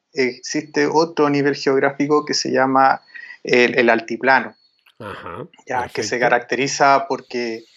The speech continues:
Speaker 1: cambia, eh, radicalmente el, el paisaje, o sea, de un desierto donde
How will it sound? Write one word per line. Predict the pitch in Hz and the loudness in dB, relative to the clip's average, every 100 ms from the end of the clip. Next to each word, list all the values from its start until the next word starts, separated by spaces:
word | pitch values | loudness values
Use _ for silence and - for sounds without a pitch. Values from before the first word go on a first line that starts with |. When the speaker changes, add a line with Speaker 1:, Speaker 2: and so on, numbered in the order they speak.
| _ _ _ | _ _ _
Speaker 1:
cambia, | 156 160 147 135 139 143 - - | 0 0 -2 -2 -2 -2 -10 -18
eh, | - 117 113 113 | -12 -10 -10 -10
radicalmente | - 120 117 117 170 196 185 190 185 165 165 160 147 | -4 -2 -2 0 0 0 -2 -4 -6 -6 -4 -6 -6
el, | 139 139 135 135 135 _ - - _ | -6 -4 -4 -6 -8 _ -20 -20 _
el | 139 123 | -6 0
paisaje, | 131 123 - 175 175 131 | 0 0 2 0 0 -4
o | 120 | -4
sea, | 120 123 | -4 -4
de | 123 | -2
un | 143 | -4
desierto | 139 135 165 160 - 147 | -4 -2 -2 -2 -2 -4
donde | 139 127 123 117 | -2 -4 -4 -4